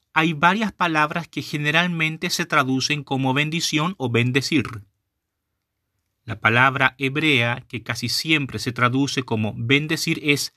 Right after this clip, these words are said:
barak. Barak, que puede significar alabar, felicitar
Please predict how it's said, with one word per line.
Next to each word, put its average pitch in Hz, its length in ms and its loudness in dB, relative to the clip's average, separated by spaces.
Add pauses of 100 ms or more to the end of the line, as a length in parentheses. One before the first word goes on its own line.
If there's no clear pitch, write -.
(160)
barak. 127 580 2 (1300)
Barak, 113 600 2 (1160)
que 156 140 -4
puede 202 300 2
significar 202 880 2 (760)
alabar, 135 720 2 (580)
felicitar 135 880 0